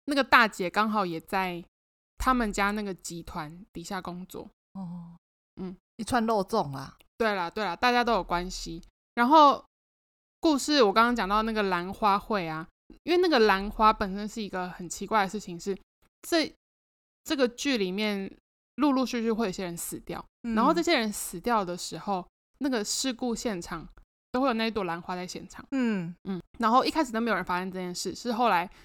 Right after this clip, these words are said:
Speaker 1: 慢慢的大家，因为二姐跟大姐，就是二姐其实也在调查这件事情。
Speaker 2: 嗯，嗯，嗯。
Speaker 1: 嗯，然后后来后，他们才发现，诶，原来他们调查的事情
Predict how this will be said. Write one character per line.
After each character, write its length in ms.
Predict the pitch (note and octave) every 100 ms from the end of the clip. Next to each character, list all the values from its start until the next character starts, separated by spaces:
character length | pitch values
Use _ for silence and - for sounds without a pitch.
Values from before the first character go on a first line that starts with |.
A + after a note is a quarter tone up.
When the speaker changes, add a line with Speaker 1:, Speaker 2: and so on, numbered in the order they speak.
| _ _ _
Speaker 1:
慢 140 | C4 B3+
慢 240 | B3 A3
的 240 | F#3 E3+ - _ _ -
大 200 | B3+ A#3
家， 380 | A3 G#3 G#3 -
因 120 | A#3+ C4+
为 60 |
二 180 | - C4
姐 200 | G3+ F3
跟 400 | G3 F#3+ G3 G#3+ - -
大 180 | G#3+
姐， 280 | F#3 D#3+ - -
就 180 | G#3+
是 320 | G#3 G#3+ G3+ -
二 120 | C#4+
姐 180 | B3 G3
其 140 | F3 G3
实 80 |
也 80 | F#3
在 120 | F#3
调 120 | G#3 G3+
查 200 | - E3
这 100 | F3
件 120 | F3
事 140 | -
情。 160 | - B3
Speaker 2:
嗯， 60 |
嗯， 80 | G#3+ G#3 G3+ F#3+
嗯。 100 | G3
Speaker 1:
嗯， 40 | F#3+
然 120 | A3
后 60 |
后 120 | C#4+ B3
来 120 | G#3
后， 280 | G3 A3 - -
他 100 | B3+
们 80 | A#3
才 120 | G3
发 120 | G3+
现， 120 | G#3
诶， 200 | - F4 - _ _ _
原 140 | - B3
来 60 |
他 80 | C4+
们 160 | C#4+ B3
调 180 | C#4 A3
查 200 | G3 F#3+
的 40 |
事 140 | A#3
情 280 | G#3+ F#3+ F3+